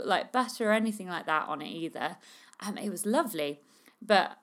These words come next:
what was happening was, like, with each rocking motion, I looked out,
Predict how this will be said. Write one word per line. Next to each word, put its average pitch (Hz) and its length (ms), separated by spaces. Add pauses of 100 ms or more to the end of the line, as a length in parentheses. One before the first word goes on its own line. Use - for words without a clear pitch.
(120)
what 233 220
was 214 100
happening 220 480
was, 170 160
like, 170 240
with 190 160
each 208 300
rocking 220 400
motion, 160 640 (600)
I 175 120
looked 180 320
out, 175 360